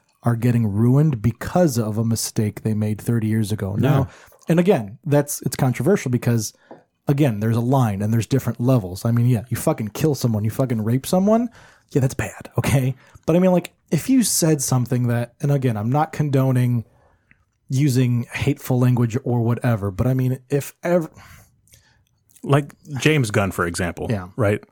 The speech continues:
Speaker 3: Guardians of the Galaxy
Speaker 2: Yeah.
Speaker 3: director.
Speaker 2: Uh-huh.
Speaker 3: He, s-, what is it, ten years ago, he said some tweets that were, like,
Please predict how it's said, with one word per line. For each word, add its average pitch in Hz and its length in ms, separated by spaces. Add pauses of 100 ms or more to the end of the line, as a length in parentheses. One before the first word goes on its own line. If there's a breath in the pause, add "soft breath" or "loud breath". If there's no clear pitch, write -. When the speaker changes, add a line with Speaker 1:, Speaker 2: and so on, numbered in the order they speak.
Speaker 3:
Guardians 113 320
of 104 40
the 104 60
Galaxy 107 380
Speaker 2:
Yeah. 107 60
Speaker 3:
director. 104 360
Speaker 2:
Uh-huh. 104 180 (760 soft breath)
Speaker 3:
He, 165 520 (240)
s-, - 180 (440)
what 113 140
is 95 80
it, 87 100 (320)
ten 120 300
years 113 260
ago, 117 240
he 110 120
said 120 220
some 107 200
tweets 104 440
that 104 160
were, 101 160
like, 90 360